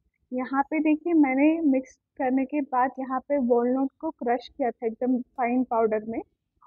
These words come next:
और वो मैंने इसमें powder डाला है।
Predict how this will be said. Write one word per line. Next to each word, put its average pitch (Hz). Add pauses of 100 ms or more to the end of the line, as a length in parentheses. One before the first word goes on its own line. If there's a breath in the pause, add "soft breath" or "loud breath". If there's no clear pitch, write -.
(120)
और 269
वो 269
मैंने 302
इसमें 285
powder 247
डाला 226
है। 392